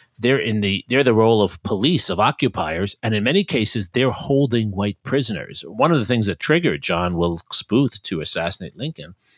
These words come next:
was witnessing, uh, African-American soldiers in the Union Army guarding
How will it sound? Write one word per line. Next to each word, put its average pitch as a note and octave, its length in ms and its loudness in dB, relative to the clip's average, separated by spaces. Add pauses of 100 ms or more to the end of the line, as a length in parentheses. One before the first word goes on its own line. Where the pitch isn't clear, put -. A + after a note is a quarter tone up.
(360)
was F2+ 220 -2
witnessing, F#2 760 -2 (460)
uh, E2+ 340 0 (200)
African-American G2 880 2
soldiers G#2+ 520 2
in F2+ 100 -2
the F2 100 0
Union F2 320 0
Army E2+ 480 -2 (240)
guarding E2+ 640 2